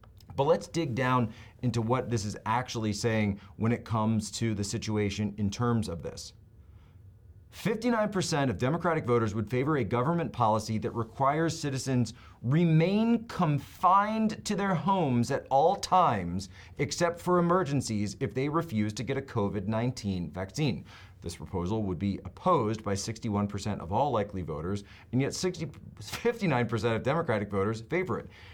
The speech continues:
Nearly half, forty-eight percent of Democratic voters, think that federal and state governments should be able to fine or imprison individuals, imprison individuals who publicly question the efficacy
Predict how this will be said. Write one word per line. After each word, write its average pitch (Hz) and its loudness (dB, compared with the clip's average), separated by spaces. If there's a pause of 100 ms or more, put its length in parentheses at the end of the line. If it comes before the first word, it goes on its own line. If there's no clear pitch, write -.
(120)
Nearly 196 2
half, 156 4
forty-eight 123 2
percent 123 0
of 98 -2
Democratic 117 0
voters, 104 2 (100)
think 143 0
that 131 -4
federal 196 0
and 151 -2
state 135 -4
governments 113 0 (220)
should 139 -2
be 143 2
able 139 0
to 127 -4
fine 160 4
or 170 2 (100)
imprison 240 2 (100)
individuals, 220 0 (500)
imprison 202 0 (300)
individuals 127 0 (260)
who 156 0
publicly 220 0
question 127 0
the 107 0 (100)
efficacy 123 -2